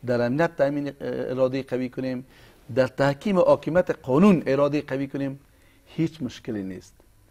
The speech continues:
غیر از این بس اوقات تیر شده جشنای ما و شما بوده،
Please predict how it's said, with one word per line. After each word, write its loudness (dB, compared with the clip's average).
غیر 8
از 2
این 0
بس 2
اوقات -2
تیر -4
شده -6
جشنای -6
ما -8
و -14
شما -18
بوده، -20